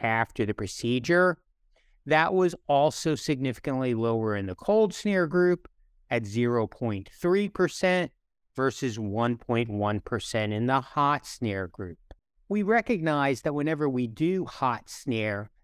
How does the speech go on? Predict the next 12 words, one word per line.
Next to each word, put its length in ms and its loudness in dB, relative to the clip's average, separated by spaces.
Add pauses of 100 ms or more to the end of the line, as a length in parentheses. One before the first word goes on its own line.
(100)
that 300 4
it 80 0
requires 680 2
some 160 -2
additional 540 -2
time 520 0
to 120 -12
set 300 0
up 220 0
the 180 -2
equipment 720 -2 (600)
for 640 2